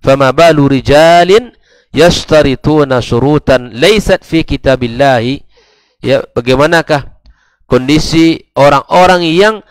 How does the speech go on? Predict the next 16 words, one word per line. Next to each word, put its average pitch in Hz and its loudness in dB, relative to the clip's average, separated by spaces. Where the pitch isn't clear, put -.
mensyaratkan 160 0
sesuatu 143 -2
yang 185 -2
tidak 170 -4
disyaratkan 143 -2
Allah 123 0
dalam 127 0
kitabnya? 107 -6
Fa 160 2
ayyuma 202 2
syartin 165 0
laysa 165 2
fi 180 0
kitabillahi 156 -2
fahuwa 151 2
batil. 107 -2